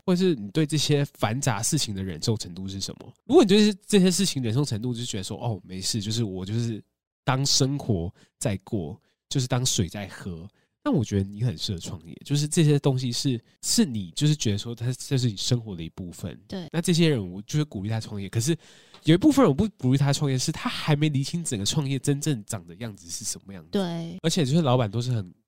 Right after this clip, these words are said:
Speaker 1: 其实说真的啦，就是蛮孤单的。
Speaker 2: 很孤单啊，所以才会认识这些创业朋友。
Speaker 1: 对。
Speaker 2: 我觉得这些朋友对我来说蛮重要的。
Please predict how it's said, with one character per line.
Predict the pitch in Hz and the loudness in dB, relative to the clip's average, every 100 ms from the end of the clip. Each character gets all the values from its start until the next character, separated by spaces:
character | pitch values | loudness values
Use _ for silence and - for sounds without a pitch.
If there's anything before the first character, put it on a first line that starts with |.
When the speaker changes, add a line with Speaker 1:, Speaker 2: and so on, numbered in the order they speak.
| - | -10
Speaker 1:
其 | - 175 | -2 0
实 | |
说 | 185 185 | 4 2
真 | - 175 | 4 0
的 | 156 | 2
啦， | 104 87 | -4 -4
就 | 107 | -4
是 | 127 131 | -2 -2
蛮 | 110 92 90 | -4 -10 -10
孤 | 107 98 | -6 -6
单 | 95 85 87 | -6 -12 -14
的。 | 87 _ _ _ 220 | -20 _ _ _ -6
Speaker 2:
很 | 214 | -2
孤 | 247 | -2
单 | 254 254 247 | -2 -4 -4
啊， | 240 240 240 | -6 -6 -8
所 | 247 302 | -4 -2
以 | 294 | -2
才 | 240 208 | -4 -6
会 | 208 226 | -4 -4
认 | 226 208 | -4 -6
识 | 202 202 | -6 -6
这 | 196 180 | -6 -8
些 | 175 170 170 | -8 -8 -10
创 | - 175 | -10 -10
业 | 175 185 165 | -8 -10 -10
朋 | - 170 170 | -12 -12 -12
友。 | 160 151 - - | -12 -12 -18 -20
Speaker 1:
对。 | 71 - _ - | -20 -20 _ 0
Speaker 2:
我 | 233 | 2
觉 | 214 | 4
得 | 247 | 2
这 | 262 | 0
些 | 269 | 0
朋 | 254 214 | 0 -2
友 | 196 | -6
对 | 175 185 | -6 -6
我 | |
来 | 170 | -6
说 | 196 190 | -8 -8
蛮 | 156 165 | -10 -12
重 | 180 143 | -12 -12
要 | 160 156 175 | -12 -12 -14
的。 | 92 | -18